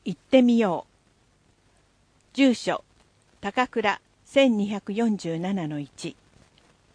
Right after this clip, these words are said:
電話、二七一、三零零一。アクセス、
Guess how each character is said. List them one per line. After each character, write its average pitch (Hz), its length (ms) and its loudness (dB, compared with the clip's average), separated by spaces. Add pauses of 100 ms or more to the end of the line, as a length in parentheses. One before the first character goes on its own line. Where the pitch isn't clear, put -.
(120)
電 214 300 -2
話、 180 160 -4 (500)
二 262 240 2
七 220 300 0
一、 - 360 -10 (520)
三 240 380 0
零 214 360 -4
零 190 240 -4
一。 - 380 -14 (1300)
ア 247 100 0
ク - 60 -20
セ - 160 -10
ス、 - 400 -18